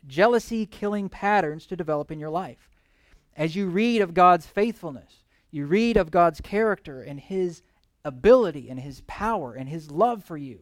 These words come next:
his desire for your good, you will develop certain patterns in your life. You will learn first to trust God's providence. Tr-, trust God's providence.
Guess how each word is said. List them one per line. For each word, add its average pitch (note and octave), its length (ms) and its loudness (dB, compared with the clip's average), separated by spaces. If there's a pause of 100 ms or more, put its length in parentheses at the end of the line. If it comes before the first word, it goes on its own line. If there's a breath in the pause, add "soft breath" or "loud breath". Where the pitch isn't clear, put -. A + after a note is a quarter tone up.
his F#3 160 -8
desire F3 560 -2 (160)
for E3+ 100 -8
your F3 180 -2
good, F3 500 -2 (1500)
you D#3 100 -6
will E3+ 100 0
develop E3 520 2
certain F3+ 340 -8
patterns E3+ 520 -4
in D3 160 -10
your D3 160 -8
life. C#3+ 480 -6 (960)
You C#3+ 140 -8
will D#3 160 -2
learn E3+ 300 -4
first D#3 400 -6
to - 60 -20
trust - 460 -12
God's A#2 360 -14 (120)
providence. - 640 -8 (760)
Tr-, - 160 -16
trust - 380 -6
God's C3 240 -6
providence. E3+ 560 -6